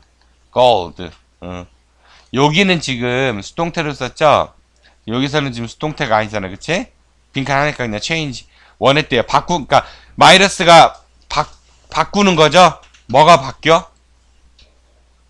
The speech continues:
금이 바뀌는 거지? 어? 그 change A into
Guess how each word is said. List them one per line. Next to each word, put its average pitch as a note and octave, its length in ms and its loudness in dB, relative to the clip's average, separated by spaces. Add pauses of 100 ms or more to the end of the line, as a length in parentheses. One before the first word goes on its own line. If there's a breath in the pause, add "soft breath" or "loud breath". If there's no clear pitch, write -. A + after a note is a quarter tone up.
(560)
금이 F3+ 340 0
바뀌는 C#3+ 460 -4
거지? C3+ 400 -2 (720)
어? E3+ 220 2 (500)
그 A#2+ 140 -10
change D3 1040 -2 (2000)
A B2 640 0 (460)
into A#2+ 800 -8